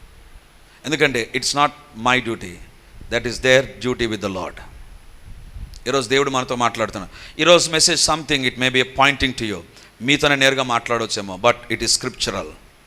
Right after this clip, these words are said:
దేవుడు అంటున్నాడు, మనము ఏకమై ఉన్నలాగున వీరు కూడా ఏకంగా ఉండాలి, ఏకంగా ఉండాలి.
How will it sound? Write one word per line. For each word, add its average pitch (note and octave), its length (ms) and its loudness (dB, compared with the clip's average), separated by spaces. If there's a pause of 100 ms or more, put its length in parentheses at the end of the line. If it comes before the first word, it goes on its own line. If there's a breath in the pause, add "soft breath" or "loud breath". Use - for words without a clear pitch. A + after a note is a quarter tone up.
(440 soft breath)
దేవుడు C3 240 4
అంటున్నాడు, G#2 420 -4 (520 soft breath)
మనము B2 380 2
ఏకమై C3 600 6
ఉన్నలాగున G2 580 0 (440)
వీరు A2+ 300 2
కూడా G#2+ 240 2
ఏకంగా G2 500 -2
ఉండాలి, E2+ 360 -12 (1300)
ఏకంగా G#2 300 -6
ఉండాలి. F2+ 340 -12